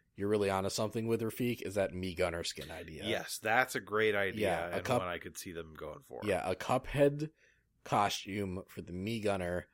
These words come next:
Speaker 1: I, I almost wanna just lock that in. I think that's, I think that's a great idea because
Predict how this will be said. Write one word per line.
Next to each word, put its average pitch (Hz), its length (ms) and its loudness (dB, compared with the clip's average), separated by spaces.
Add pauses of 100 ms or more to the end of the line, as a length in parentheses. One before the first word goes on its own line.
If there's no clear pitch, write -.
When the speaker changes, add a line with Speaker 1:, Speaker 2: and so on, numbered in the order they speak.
(240)
Speaker 1:
I, 120 400 6
I 120 100 4
almost 123 260 2
wanna 98 160 0
just 85 160 -4
lock 92 260 0
that 78 180 -4
in. 82 380 -6
I 101 140 2
think 104 240 -2
that's, - 560 0 (440)
I 107 60 2
think 123 160 0
that's 110 140 2
a 101 40 0
great 101 200 4
idea 95 320 2
because 98 800 0